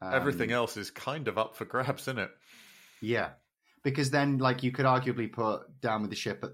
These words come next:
Speaker 2: as the first track, but again, Bathtub is exactly where it needs to be.
Speaker 1: Again, yeah, I think you're right. Because if you started with, say, Fuck You All,
Speaker 2: Yeah.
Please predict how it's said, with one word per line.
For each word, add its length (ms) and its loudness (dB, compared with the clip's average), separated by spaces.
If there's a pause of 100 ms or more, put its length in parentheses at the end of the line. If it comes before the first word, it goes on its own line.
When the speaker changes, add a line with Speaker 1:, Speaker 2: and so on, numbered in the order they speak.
Speaker 2:
as 100 -8
the 80 -6
first 340 0
track, 280 -2
but 120 -6
again, 340 0 (100)
Bathtub 480 0
is 120 -6
exactly 380 -6
where 160 -4
it 60 -8
needs 260 -10
to 60 -8
be. 320 -6 (400)
Speaker 1:
Again, 400 2
yeah, 180 4
I 40 2
think 340 -10
you're 120 -4
right. 260 0
Because 240 -10
if 120 -10
you 60 -4
started 480 -2
with, 120 -8
say, 200 0
Fuck 340 -4
You 160 -2
All, 440 -4 (440)
Speaker 2:
Yeah. 240 -6